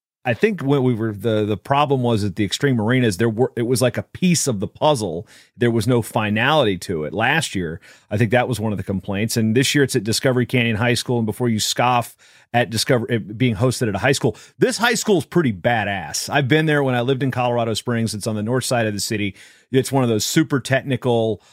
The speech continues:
uh, it's very purple. I think they're the Thunder, if I, if I recall correctly. And I think they had some wrestlers go D one,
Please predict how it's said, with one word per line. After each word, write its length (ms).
uh, 120
it's 140
very 180
purple. 560
I 80
think 200
they're 100
the 140
Thunder, 560
if 180
I, 180
if 160
I 60
recall 380
correctly. 420
And 100
I 60
think 220
they 80
had 140
some 120
wrestlers 380
go 200
D 240
one, 420